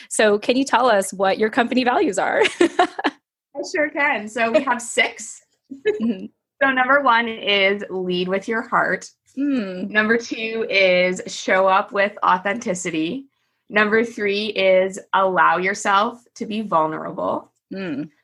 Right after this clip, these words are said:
Speaker 2: Number four is engage with your community. <laughs>
Speaker 1: Mm-hmm.
Speaker 2: Number five is never stop learning. And number six is remember to have fun.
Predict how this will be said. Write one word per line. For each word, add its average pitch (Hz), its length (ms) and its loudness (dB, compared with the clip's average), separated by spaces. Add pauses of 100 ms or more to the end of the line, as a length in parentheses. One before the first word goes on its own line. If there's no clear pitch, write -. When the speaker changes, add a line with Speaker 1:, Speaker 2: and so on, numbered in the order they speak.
(160)
Speaker 2:
Number 214 380 0
four 220 480 2
is 185 580 0
engage 180 420 2
with 190 120 0
your 180 140 2
community. 175 720 -4
<laughs> - 60 -6 (640)
Speaker 1:
Mm-hmm. 196 320 -6
Speaker 2:
Number 240 320 2 (140)
five 240 420 4
is 220 580 0
never 208 480 2
stop 226 400 0
learning. 190 520 0 (440)
And 214 240 2
number 214 220 2
six 214 380 -4
is 185 360 2
remember 180 440 -4
to 196 120 -12
have 185 420 -8
fun. - 500 -6